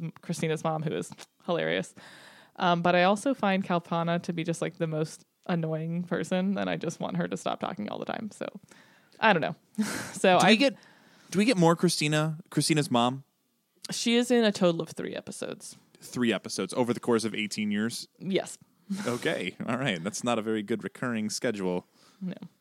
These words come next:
Speaker 1: But
Speaker 2: I'm
Speaker 1: it's
Speaker 2: assuming
Speaker 1: funny.
Speaker 2: her and, uh, Christina and Burke's wedding, she's there for that episode.
Speaker 1: Maybe. If there is one,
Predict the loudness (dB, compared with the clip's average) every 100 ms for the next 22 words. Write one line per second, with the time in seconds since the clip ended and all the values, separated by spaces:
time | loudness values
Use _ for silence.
0 | _ _ _ _ -2 0 2 2 2 2
1 | -2 _ _ _ _ -8 2 4 6 2
2 | 2 2 2 2 -2 -6 -2 0 0 2
3 | 0 0 0 2 2 -2 -4 -4 0 0
4 | -2 -2 -4 -4 -4 -2 -2 -4 _ _
5 | -6 -2 -2 -2 -6 _ _ _ _ _
6 | -8 -6 -4 -2 0 0 -2 -2 -2